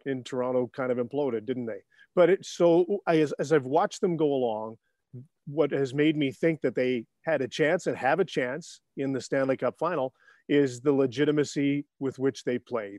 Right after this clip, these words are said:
the way they played a team game, the way some of their young players,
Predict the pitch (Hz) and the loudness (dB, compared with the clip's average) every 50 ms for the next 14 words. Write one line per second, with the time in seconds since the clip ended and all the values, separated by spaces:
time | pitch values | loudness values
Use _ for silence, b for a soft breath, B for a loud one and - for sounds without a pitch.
0 | 101 123 123 120 123 135 143 151 147 143 143 143 135 - - 143 135 127 131 117 | -8 -8 -6 -4 0 2 2 4 4 2 2 0 0 -2 -4 -4 -2 -2 -4 -6
1 | - - 147 135 131 131 127 120 127 131 131 120 110 104 104 104 104 113 117 117 | -6 -8 -6 -4 -4 -4 -6 -4 -4 -4 -4 -4 -6 -8 -10 -10 -10 -8 -6 0
2 | 127 139 143 139 139 131 b b b b b b _ - - 147 139 139 123 131 | 2 4 4 4 4 2 b b b b b b _ -4 -2 0 0 2 2 2
3 | 127 123 120 127 131 139 135 - - 147 131 123 123 120 120 110 101 - - | 0 0 0 0 -2 -2 -4 -4 0 0 2 2 2 0 -2 -4 -6 -12 -16